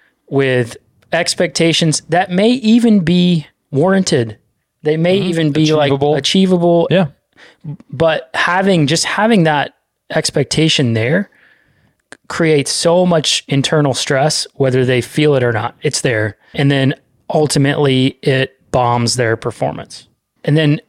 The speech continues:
Speaker 1: on the opposite end, we've seen it where we tell an athlete, "Just go do your best. Just whatever you got on the day, just go do it." And
Speaker 2: Go
Speaker 1: they
Speaker 2: have
Speaker 1: end up
Speaker 2: fun,
Speaker 1: having
Speaker 2: push.
Speaker 1: a,
Speaker 2: Yep.
Speaker 1: having a breakthrough day.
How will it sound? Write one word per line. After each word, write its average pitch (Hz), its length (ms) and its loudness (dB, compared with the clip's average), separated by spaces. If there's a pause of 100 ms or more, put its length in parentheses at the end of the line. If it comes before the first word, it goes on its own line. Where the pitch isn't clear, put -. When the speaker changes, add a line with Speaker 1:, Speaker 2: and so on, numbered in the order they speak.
(120)
Speaker 1:
on 156 240 2
the 131 240 -2 (120)
opposite 170 540 -2
end, 120 380 -2
we've 135 220 -2
seen 143 260 0
it 139 120 -2
where 131 540 0 (540)
we 147 100 0
tell 156 220 0
an 139 60 0
athlete, 139 400 -2
"Just - 260 -6
go 160 260 2
do 135 80 0
your 113 160 0
best. 110 480 -6 (160)
Just - 200 -12 (340)
whatever 175 260 2
you 190 140 0
got 165 320 -2
on 135 100 0
the 123 80 0
day, 127 240 0
just 135 220 -2
go 151 120 2
do 139 200 2
it." - 180 -6 (400)
And - 100 0
Speaker 2:
Go 117 40 0
Speaker 1:
they 147 80 -2
Speaker 2:
have 151 80 0
Speaker 1:
end 160 120 2
up 151 60 2
Speaker 2:
fun, 123 160 2
Speaker 1:
having 147 220 0
Speaker 2:
push. - 300 -6
Speaker 1:
a, - 120 -8
Speaker 2:
Yep. 120 240 0 (220)
Speaker 1:
having 151 320 0
a 120 200 -4 (360)
breakthrough 156 560 0
day. 131 340 -2